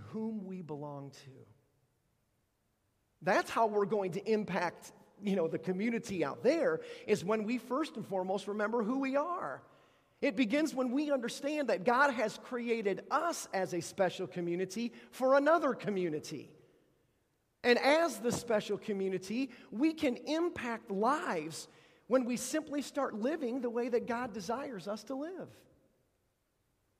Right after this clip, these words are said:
It was a lady by the name of Daisy Sundano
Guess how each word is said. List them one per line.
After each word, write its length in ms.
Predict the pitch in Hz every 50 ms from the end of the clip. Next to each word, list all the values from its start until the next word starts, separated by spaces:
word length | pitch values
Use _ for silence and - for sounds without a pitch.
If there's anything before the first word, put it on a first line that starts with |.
| _ _ _ _ _ _ _ _ _ _ -
It 120 | 220 220
was 160 | 208 175 156
a 40 | 202
lady 320 | 190 202 226 233 262 269
by 180 | - 226 208 196
the 80 | 190 196
name 240 | 208 214 220 208
of 160 | 180 147 139 156
Daisy 400 | 190 190 214 240 214 240 254 226
Sundano 760 | - - 208 185 180 165 185 170 180 175 151 131 117 110